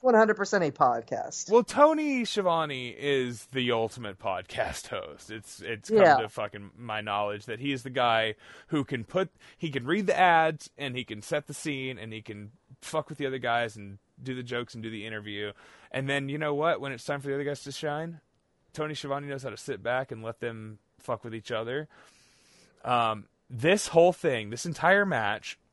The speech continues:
Speaker 2: is about two guys hitting each other with trash can lids, <laughs> basically. Um,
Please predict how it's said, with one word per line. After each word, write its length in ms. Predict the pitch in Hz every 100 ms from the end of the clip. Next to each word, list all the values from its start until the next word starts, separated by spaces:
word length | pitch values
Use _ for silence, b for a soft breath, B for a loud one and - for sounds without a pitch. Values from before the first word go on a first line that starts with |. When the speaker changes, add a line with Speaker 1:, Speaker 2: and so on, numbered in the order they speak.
| _
Speaker 2:
is 260 | 117 113 110
about 320 | 113 113 -
two 140 | -
guys 260 | 139 143 143
hitting 280 | 135 127 135
each 180 | 127 127
other 240 | 110 110
with 240 | 110 - _ _ _ _
trash 380 | - 123 107 -
can 260 | - 95 92
lids, 300 | 95 92 -
<laughs> 20 |
basically. 600 | - - - - - - _ _ _ _ _ _ _ 170 175 180 170 B -
Um, 500 | 147 147 143 127